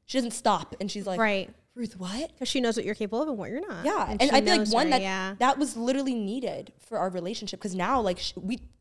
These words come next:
Speaker 1: we're really cool. Like, my mom's legitimately, like, one of my good friends. She's friends with all my good friends. Like, she knows the tea. She knows what's going on in our lives. She knows everything about my life. Like, there's nothing she doesn't know. But that's because after I accepted me, she finally accepted
Speaker 2: It
Speaker 1: me.
Speaker 2: starts with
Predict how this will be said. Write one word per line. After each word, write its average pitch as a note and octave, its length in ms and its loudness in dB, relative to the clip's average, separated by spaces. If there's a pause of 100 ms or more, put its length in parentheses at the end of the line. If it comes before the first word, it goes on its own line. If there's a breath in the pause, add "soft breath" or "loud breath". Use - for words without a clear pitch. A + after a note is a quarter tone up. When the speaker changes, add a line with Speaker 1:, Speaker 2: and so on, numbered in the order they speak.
Speaker 1:
we're B3+ 160 -2
really A3 320 0
cool. C4 240 -2
Like, F3 140 0
my F#3 80 -2
mom's A3 220 -4
legitimately, F3+ 480 -4
like, E3 100 -6
one E3+ 100 -2
of F3 40 -4
my D#3+ 100 -4
good F3 260 -6
friends. E3+ 440 -6
She's - 160 -4
friends F3+ 180 -2
with - 140 -18
all D#3 180 0
my F3+ 140 0
good E3+ 160 -4
friends. E3+ 320 -6
Like, E3 80 -6
she - 120 -6
knows F3+ 220 -2
the F#3+ 60 -8
tea. F3+ 420 -10 (220 soft breath)
She - 120 -8
knows G3 100 -2
what's F#3+ 120 -8
going F#3+ 160 -2
on F3+ 120 -2
in F#3 80 -6
our F3+ 160 -4
lives. D#3+ 360 -4
She F#3+ 80 -6
knows F#3 140 -8 (100)
everything F3+ 640 -8
about E3+ 200 -8
my E3 120 -6
life. E3 340 -8
Like, E3+ 140 -10
there's F#3 140 -8
nothing F#3 180 -6
she F3 100 -10
doesn't E3 260 -10
know. F3 320 -6 (580 soft breath)
But G3+ 160 -10
that's G3+ 240 -2
because F#3 560 -2 (580)
after F#3 260 -4
I E3+ 60 0
accepted F3 400 -6
me, D#3 300 -10
she - 240 -4
finally G3+ 320 -2
accepted F3 420 -6
Speaker 2:
It D#3+ 80 -10
Speaker 1:
me. F3 220 0
Speaker 2:
starts G3 340 -6
with G#3 160 -8